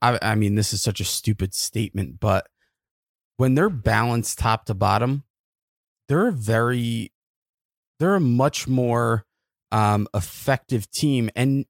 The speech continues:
that's not to say, like, they have to have superstars down at the bottom of the lineup, but when you have a guy who can, you know, put a ball, uh,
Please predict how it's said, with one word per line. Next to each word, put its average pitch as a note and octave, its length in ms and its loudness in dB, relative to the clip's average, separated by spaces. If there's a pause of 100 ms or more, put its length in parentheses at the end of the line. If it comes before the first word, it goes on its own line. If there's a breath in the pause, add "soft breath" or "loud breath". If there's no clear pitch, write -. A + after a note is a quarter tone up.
(140)
that's F3+ 200 0
not B3+ 180 -2
to E3 60 -2
say, C#3 300 0
like, B2+ 180 0
they A#2+ 120 0
have A#2+ 140 0
to A#2+ 60 -2
have G#2+ 80 -2
superstars G#2 920 -2 (460)
down B2+ 180 2
at A#2+ 100 -2
the B2+ 60 -2
bottom A#2+ 300 2
of A2+ 60 0
the G#2+ 60 0
lineup, B2 340 0
but A2+ 100 0
when A#2 160 -2
you F#3 120 0
have C4+ 120 -2
a E3+ 60 2
guy B2 340 0
who C3+ 160 0
can, A#2+ 340 -2 (360)
you B2 100 0
know, A2 260 0 (440)
put D3 100 2
a D3 60 0
ball, B2+ 540 2 (400)
uh, F#2+ 80 -2